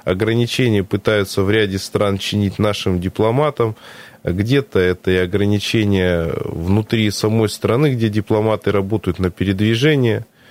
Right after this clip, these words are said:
М, значительные сложности вводят с этим связанные. Э, где-то это, м, ограничение возможности, э, передвигаться внутри,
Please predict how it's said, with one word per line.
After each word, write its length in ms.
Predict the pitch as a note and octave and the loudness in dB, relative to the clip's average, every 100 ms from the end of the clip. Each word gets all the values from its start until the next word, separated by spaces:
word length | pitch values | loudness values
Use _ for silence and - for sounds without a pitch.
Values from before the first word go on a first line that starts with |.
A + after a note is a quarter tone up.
| - - _ - | -20 -20 _ -10
М, 640 | - F2+ F2 E2+ E2 A#1+ | -4 0 0 2 0 -2
значительные 880 | F2 G#2 A2 - A#2 A2 G2 F#2+ F2+ | -2 -2 -2 -4 -4 0 2 2 0
сложности 1120 | F#2 - C#3+ C3 B2 A2+ - G2+ F#2+ F2+ E2+ | -2 0 2 2 0 -2 -2 0 2 2 0
вводят 720 | A1+ G1+ - F2+ G2 A2 F#2+ | -4 -6 -8 -6 -2 0 -2
с 100 | - | -2
этим 220 | G#2+ G2 F#2+ | -4 -2 -4
связанные. 640 | - G#2+ F#2 F2+ F2 E2+ - - - - _ - | 0 0 0 0 -2 -2 -6 -20 -20 -20 _ -4
Э, 180 | F#2 F2+ | -2 0
где-то 440 | G2+ B2+ C#3+ - | 0 0 2 2
это, 520 | G#2 F#2+ - F2+ E2+ F2+ F#2 - - | 2 0 0 0 0 -4 -14 -20 -14
м, 500 | B1 E2 E2+ D#2+ E2+ F2 - - | -8 -4 -2 -2 -4 -8 -16 -14
ограничение 800 | - G2+ G#2+ G#2+ G#2+ - A2+ G#2 | -6 -2 0 2 0 0 2 2
возможности, 840 | G2+ G2+ A2 G#2 G2+ F#2+ - F#2 E2 - _ _ _ _ _ _ _ - - | 2 0 0 0 0 -2 -2 -2 -2 -8 _ _ _ _ _ _ _ -16 -2
э, 160 | G2+ F2 | -2 0
передвигаться 840 | - G2+ G2 G#2 G#2 G#2 F#2+ - | 0 0 2 0 2 0 0 0
внутри, 720 | E2+ E2 F2 G2 F2+ G2+ F#2+ | 0 0 -2 -2 -2 0 0